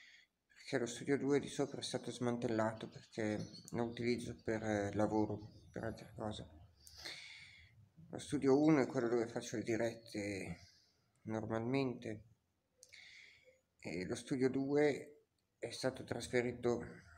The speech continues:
dove dorme Millie, nella sua camera, perché ormai quello è il territorio suo ed è un,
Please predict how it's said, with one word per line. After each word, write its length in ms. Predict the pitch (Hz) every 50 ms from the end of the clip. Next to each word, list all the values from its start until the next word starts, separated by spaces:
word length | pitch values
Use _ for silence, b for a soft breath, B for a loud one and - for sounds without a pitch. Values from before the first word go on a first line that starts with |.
| - - -
dove 640 | - - 76 - 113 107 104 104 104 104 101 92 87
dorme 460 | 98 113 117 113 110 110 113 113 113
Millie, 560 | 117 120 120 120 120 120 127 131 131 127 - - -
nella 200 | - 123 120 113
sua 200 | - - 110 110
camera, 400 | - 117 110 110 113 113 113 113
perché 280 | - - - - - 113
ormai 280 | 110 110 107 117 117
quello 240 | 117 - 117 110 101
è 40 | 101
il 120 | 107 107
territorio 540 | - 117 113 113 110 - 113 110 - 113 110
suo 540 | - - - - 71 71 - - - - _ _ _ _ B B B B B B B B B B B B B B B B _ _ _
ed 300 | - - 92 104 104 123
è 80 | 131 127
un, 500 | 123 120 120 120 117 107 104 107 -